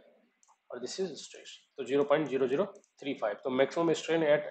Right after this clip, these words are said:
extreme compression fiber is zero point zero zero three five। Next in आरसीसी beam compression failure,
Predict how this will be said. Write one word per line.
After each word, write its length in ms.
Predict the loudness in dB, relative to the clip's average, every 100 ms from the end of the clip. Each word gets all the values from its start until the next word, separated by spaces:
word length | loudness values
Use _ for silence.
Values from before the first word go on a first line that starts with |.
| -12
extreme 300 | -6 -2 0 -2
compression 360 | -4 -4 -4 0
fiber 260 | 0 0 0
is 240 | -2 -2
zero 160 | -8 -8
point 140 | -8 -12
zero 120 | -12
zero 160 | -14 -16
three 200 | -20 _
five। 200 | -20 _ _ _ _ 0
Next 240 | 0 4 4
in 80 | 6
आरसीसी 440 | 4 4 -2 0
beam 220 | 2 2 2
compression 440 | 0 2 2 2 2
failure, 260 | 0 -2